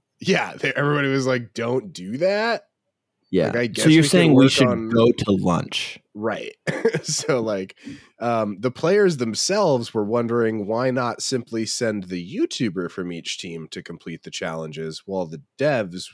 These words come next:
Speaker 1: could dev. So, like, the, the, the players are coming up with, like, better formats for the show. Where
Speaker 2: Yeah,
Speaker 1: they're
Speaker 2: it
Speaker 1: like,
Speaker 2: seems like
Speaker 1: "We
Speaker 2: that's
Speaker 1: can
Speaker 2: what you
Speaker 1: actually
Speaker 2: should do.
Speaker 1: make the game if you send off the entertaining people to go be
Speaker 2: Yes.
Speaker 1: entertaining,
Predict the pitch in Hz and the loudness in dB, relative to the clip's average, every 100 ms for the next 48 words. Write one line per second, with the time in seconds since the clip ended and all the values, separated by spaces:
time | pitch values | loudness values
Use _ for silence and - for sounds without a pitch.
0 | _ - 92 80 69 _ _ 110 120 73 | _ -16 -10 -12 -12 _ _ -6 -6 -6
1 | - - - _ _ _ _ _ _ _ | -12 -20 -20 _ _ _ _ _ _ _
2 | _ _ _ _ _ _ _ _ _ - | _ _ _ _ _ _ _ _ _ -6
3 | - 131 131 139 131 120 135 151 110 131 | 0 0 0 0 -2 -2 -2 -2 -2 -6
4 | 131 - 208 233 180 135 131 143 131 123 | -4 -2 4 4 4 2 0 0 2 0
5 | 113 123 117 107 98 123 120 120 113 - | 0 -2 -2 -2 -4 -2 0 0 0 0
6 | 117 117 117 107 - 110 92 - - 92 | 0 0 -2 -4 -6 -6 -6 -8 -6 -4
7 | 107 147 170 _ _ _ _ 123 113 127 | -2 -4 -6 _ _ _ _ 4 4 6
8 | 127 123 180 175 208 - - 190 190 185 | 4 6 6 8 6 6 4 4 4 6
9 | 147 135 95 160 175 131 123 98 135 143 | 6 4 4 4 0 -2 -4 -2 -2 0
10 | 107 98 117 117 - 131 120 113 107 - | -2 -6 -6 -4 -2 0 0 -2 -2 -6
11 | 104 120 139 120 - 190 247 185 117 104 | -6 0 0 0 0 2 4 2 2 -2
12 | 95 101 95 104 120 104 127 120 113 95 | -2 -4 -4 -4 -4 -2 0 0 0 0
13 | - 214 190 82 69 | 2 2 2 0 -10